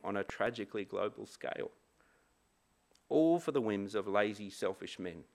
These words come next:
It's a lie that the God who made us in his image is indifferent to that.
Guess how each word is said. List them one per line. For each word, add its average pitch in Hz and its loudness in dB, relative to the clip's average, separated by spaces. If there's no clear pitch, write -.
It's 110 0
a 120 4
lie 127 10
that 123 2
the 107 -2
God 113 6
who 110 -2
made 107 4
us 107 2
in 104 0
his 98 -4
image 95 -4
is 101 -12
indifferent 92 -8
to 98 -10
that. 71 -16